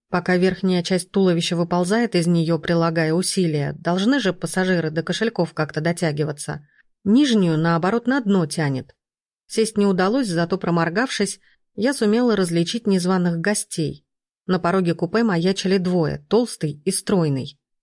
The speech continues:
А за ними возвышалась ещё пара морд. "Она?" — спросил грузный леший в форме с погонами, на которых вместо звёзд росли поганки. "Она!" — шагнув внутрь, подтвердил беловолосый сероглазый тип, из-за которого я разбила коленку.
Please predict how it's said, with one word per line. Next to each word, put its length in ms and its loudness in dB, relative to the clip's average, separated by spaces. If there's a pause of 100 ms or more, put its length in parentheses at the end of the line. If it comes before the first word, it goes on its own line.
(140)
А 80 -2
за 140 2
ними 240 4
возвышалась 640 0
ещё 280 0
пара 320 0
морд. 460 -2 (340)
"Она?" — 440 0 (580)
спросил 520 -2
грузный 420 2
леший 320 -2
в 100 -8
форме 360 0
с 80 -10
погонами, 520 0
на 120 -2
которых 400 -4
вместо 320 -2
звёзд 400 -2 (260)
росли 380 0
поганки. 640 -2 (420)
"Она!" — 440 0 (400)
шагнув 500 0
внутрь, 380 2
подтвердил 580 0
беловолосый 680 0
сероглазый 600 0
тип, 240 -6
из-за 160 -2
которого 380 -2
я 180 0
разбила 420 0
коленку. 680 -4